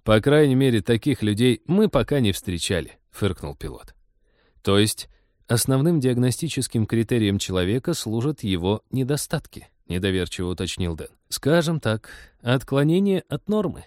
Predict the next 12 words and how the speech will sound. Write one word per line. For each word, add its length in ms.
тактично 480
поправил 460
Вениамин. 420
«Тогда 420
зачем 440
эта 200
норма 360
нужна 680
и 160
как 240
её 200
определить?» 580